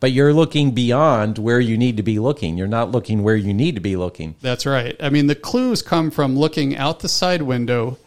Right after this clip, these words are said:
Speaker 2: down at an angle in the proper lighting. And, you know, your ability to do that, you could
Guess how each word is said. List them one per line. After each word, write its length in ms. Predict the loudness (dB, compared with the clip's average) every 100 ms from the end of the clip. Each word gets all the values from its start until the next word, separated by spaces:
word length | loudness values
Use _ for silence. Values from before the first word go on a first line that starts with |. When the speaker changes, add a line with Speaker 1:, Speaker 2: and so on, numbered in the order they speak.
| _ -6
Speaker 2:
down 420 | -2 0 0 -2
at 200 | -2 -2 0
an 120 | 0
angle 640 | 0 -2 -2 -2 -2 -6 -2
in 240 | 0 0
the 100 | -2
proper 420 | -2 -2 -2 -4
lighting. 520 | -4 -4 -4 -8 -12 -16 _ _ _ -8
And, 400 | -4 -2 -2 -6 -6
you 120 | -2
know, 300 | 0 0 -2 -4 -10 -10 -14 _
your 280 | -2 2 4
ability 440 | 4 2 4 2
to 80 | 2
do 220 | 2 2
that, 400 | 4 2 -2 -6
you 160 | -4 -2
could 300 | -2 -2